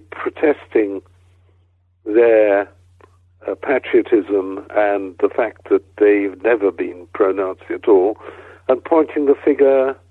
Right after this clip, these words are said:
finger at their former friends. Uh,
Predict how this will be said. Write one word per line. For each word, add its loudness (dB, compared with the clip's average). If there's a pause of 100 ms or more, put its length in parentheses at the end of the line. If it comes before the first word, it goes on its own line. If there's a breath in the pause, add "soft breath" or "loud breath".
(160)
finger 2 (600 soft breath)
at -4
their 2
former 0
friends. -2 (480)
Uh, 2